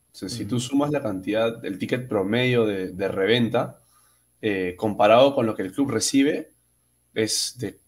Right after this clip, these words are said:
Speaker 1: cuatro a cinco veces más lo que se genera, eh, por revender las entradas. Entonces, eh, o sea, sí, el club a veces ha dicho, "¿Sabes qué? No la reventa", pero al mismo tiempo ha promovido cosas como lo que pasó, justo mencionaba, este, mencionaban ustedes,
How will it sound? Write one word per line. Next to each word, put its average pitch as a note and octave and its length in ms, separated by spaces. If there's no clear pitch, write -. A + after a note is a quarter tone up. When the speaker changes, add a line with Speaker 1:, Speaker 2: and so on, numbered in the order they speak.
Speaker 1:
cuatro B2+ 300
a - 20
cinco B2+ 240
veces A2+ 200
más - 480
lo G#2+ 120
que - 60
se - 100
genera, G2+ 440
eh, F#2+ 280
por F#2 160
revender G2 260
las G2+ 160
entradas. F#2 360
Entonces, - 600
eh, G#2 380
o A2+ 80
sea, A2+ 100
sí, D3 180
el A#2 100
club D#3 280
a A#2 60
veces C#3 320
ha C#3+ 120
dicho, C#3+ 460
"¿Sabes C#3 240
qué? D3+ 160
No D3+ 100
la D3+ 100
reventa", C3 480
pero A2+ 120
al B2 60
mismo C#3+ 160
tiempo D3 260
ha - 60
promovido C3+ 420
cosas C#3+ 280
como A#2 180
lo A2 80
que G#2+ 80
pasó, B2 260
justo C#3+ 300
mencionaba, A#2+ 800
este, G#2 340
mencionaban A2 380
ustedes, D3 560